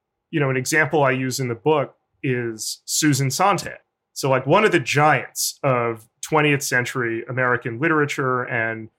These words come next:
while sometimes uneasily, twentieth century American leftism, late twentieth century American leftism. And Sontag writes about a week plus after the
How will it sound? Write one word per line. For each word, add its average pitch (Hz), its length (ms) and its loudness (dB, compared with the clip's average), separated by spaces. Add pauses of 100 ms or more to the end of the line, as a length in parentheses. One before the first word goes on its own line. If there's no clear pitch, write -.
(480)
while 165 600 4
sometimes 175 680 2
uneasily, 151 720 -2
twentieth 135 460 0
century 117 400 -4
American 107 400 -6
leftism, 139 520 -4
late 131 160 -2
twentieth 110 320 -6
century 110 300 -12
American - 380 -20
leftism. - 320 -20 (500)
And 151 360 4
Sontag 185 640 2
writes 127 560 0
about 127 440 2
a 139 80 -2
week 156 360 -4
plus 123 560 -2
after 127 640 -2 (240)
the 113 500 -6